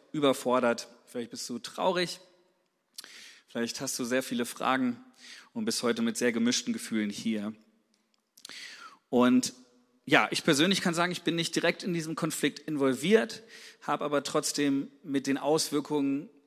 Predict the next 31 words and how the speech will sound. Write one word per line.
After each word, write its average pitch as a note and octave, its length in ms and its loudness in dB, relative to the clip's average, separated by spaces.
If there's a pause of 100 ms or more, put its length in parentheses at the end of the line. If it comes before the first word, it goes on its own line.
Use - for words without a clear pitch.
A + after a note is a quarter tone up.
(220)
sehr C3 340 -2
viel B2+ 180 -2
zu A#2+ 140 -6
tun. G3 420 -4 (800)
Und C3 120 0
ich B2+ 140 -2
werde D#3 240 2
jetzt D#3+ 180 -4
hier D#3 160 0
heute D3+ 200 2
Morgen C#3+ 280 0
nicht D3 220 -4
meine C#3+ 180 -2
persönliche D3 520 -4
Meinung D3 320 2
kundtun, C#3 400 -4
auch B2+ 140 -6
wenn C#3 100 0
ich D3+ 100 -6
die D#3+ 140 -4
habe. B2+ 440 -2 (340)
Ich - 120 -16
werde B2 160 0
keine C3+ 320 0
Partei C#3 440 -4
ergreifen, B2 540 0
ich A#2+ 140 -4
werde A#2+ 260 -4
auch - 280 -10
keine A#2 560 -4 (320)
Wertung, C3+ 840 0